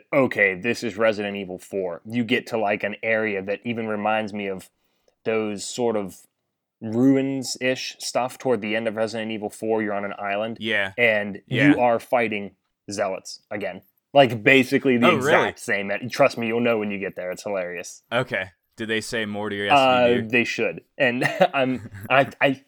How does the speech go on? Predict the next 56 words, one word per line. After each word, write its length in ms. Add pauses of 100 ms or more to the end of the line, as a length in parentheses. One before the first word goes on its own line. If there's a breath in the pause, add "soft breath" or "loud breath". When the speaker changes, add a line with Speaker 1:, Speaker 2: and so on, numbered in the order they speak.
(140)
Speaker 1:
think 240
they 100
even 260
have, 220
like, 220
big 200
wooden 280
shields 420
and 100
everything, 540
just 580
like 280
Speaker 2:
Oh, 80
wow. 320
Speaker 1:
four. 280 (360)
And, 160
and 100
remember 180
the 80
Speaker 2:
Nice. 120
Speaker 1:
silver 240
weapon 320
cases? 420
I 80
told 240
you 60
about 260
them. 220
They're 160
in 100
this 160
game, 220
too. 140
Speaker 2:
Yes, 480
that's 240
true. 340
They 140
Speaker 1:
Yeah, 120
Speaker 2:
are 60
in 80
Speaker 1:
so 120
Speaker 2:
this. 160
Speaker 1:
it's, 60
Speaker 2:
You're 140
right. 200
Speaker 1:
it's 220
just 220
Resident 400
Evil 240
four, 500 (500)
a 80
little 200
Speaker 2:
It 100
really 320
Speaker 1:
clunkier, 200
Speaker 2:
is. 160